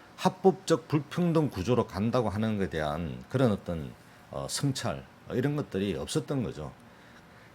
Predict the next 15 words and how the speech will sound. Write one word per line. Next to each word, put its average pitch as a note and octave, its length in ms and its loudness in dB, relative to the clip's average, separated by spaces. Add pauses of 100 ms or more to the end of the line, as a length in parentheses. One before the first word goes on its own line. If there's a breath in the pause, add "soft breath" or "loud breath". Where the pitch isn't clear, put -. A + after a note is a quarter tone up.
신분 F3+ 560 6
상승에, G2+ 560 -2
계층 E3 380 0
상승에 B2 400 0
사다리가 C#3+ 500 0
치워지면서 F2+ 880 -2 (640 loud breath)
일반 E3 380 8
청년들의 C3+ 640 4
좌절감들은 F#2+ 840 0
점점 G#2 460 -2
커져가고 D3 480 2
있던 G2 220 0
상황을 A2 420 -2
몰랐던 F2 520 -4
거죠. A#1+ 220 -8